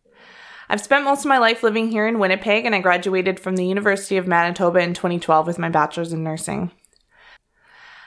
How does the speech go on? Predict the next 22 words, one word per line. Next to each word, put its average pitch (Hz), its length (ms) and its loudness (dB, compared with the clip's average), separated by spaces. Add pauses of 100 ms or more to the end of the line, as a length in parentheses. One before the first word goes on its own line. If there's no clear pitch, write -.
(140)
I 196 100 4
worked 220 200 2
for 240 140 2
about 208 280 2
five 208 300 4
years 185 400 0
and 190 180 0
then 196 140 -2
started 190 320 0
my 180 140 0
master's 175 600 0
through 190 180 -6
the 185 100 -2
Collaborative 190 540 0
Nurse 185 260 -4
Practitioner 190 640 -4
program 165 520 0
offered 180 420 0
through 185 120 -2
University 170 540 0
of 170 120 0
Regina, 165 600 -2